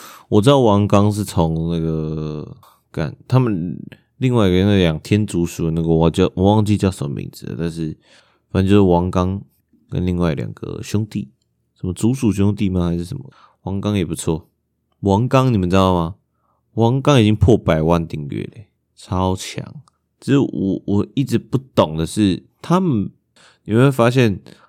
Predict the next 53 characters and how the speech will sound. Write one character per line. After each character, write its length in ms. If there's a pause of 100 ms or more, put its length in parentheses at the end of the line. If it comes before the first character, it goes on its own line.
(260)
中 320
国 260
的 720 (600)
YouTuber 880
的 120
创 320
作 240
者 240
呢， 180
他 140
们 260
比 160
较 180
少 260
会 160
跟 400 (420)
观 240
众 260
互 400
动 260
的 80
样 260
子， 140
就 80
是 100
比 120
较 140
没 180
有 100
那 120
么， 440 (260)
感 200
觉 140
他 100
们 180
就 100
是 400 (480)
把 200
影 200
片 200
放 220
上 180
来 320 (180)
的 100
感 220
觉， 140 (380)
就 120
没 120
有 80
什 100
么 80
互 240
动， 260